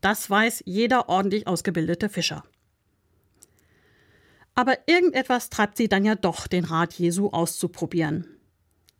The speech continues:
Vielleicht war es eine kleine Portion aufkeimender Mut. Wie auch immer, das Andersmachen wird belohnt,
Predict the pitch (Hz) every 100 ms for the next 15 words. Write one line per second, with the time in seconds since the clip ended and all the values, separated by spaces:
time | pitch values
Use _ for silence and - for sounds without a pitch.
0 | _ 240 262 269 - 196 196 202 185 185
1 | 220 254 285 240 226 - 190 196 208 _
2 | - 190 - - 170 180 202 196 160 -
3 | - _ _ _ _ _ _ _ _ _
4 | _ _ _ _ _ _ _ _ _ -
5 | 247 294 277 202 143 _ - 175 - -
6 | 202 233 277 - 226 226 240 180 202 -
7 | 185 180 202 262 302 -